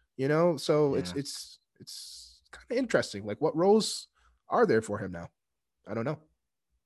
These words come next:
Speaker 2: Well, we'll find out. Javier Bardem,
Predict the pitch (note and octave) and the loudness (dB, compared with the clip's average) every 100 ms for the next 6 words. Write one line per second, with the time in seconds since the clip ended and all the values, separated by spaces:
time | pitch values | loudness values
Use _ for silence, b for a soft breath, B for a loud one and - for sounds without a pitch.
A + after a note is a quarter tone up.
0 | _ _ _ _ _ _ _ _ G#2+ A2 | _ _ _ _ _ _ _ _ -14 -14
1 | A2 A2 A2+ - A2 G#2 C3 - - _ | -8 -6 -6 -2 -2 0 -2 -2 -12 _
2 | - D3 E3 F3 D#3 C#3 C3+ B2 C3 C3 | -4 4 6 8 6 8 6 6 4 2
3 | B2 | -2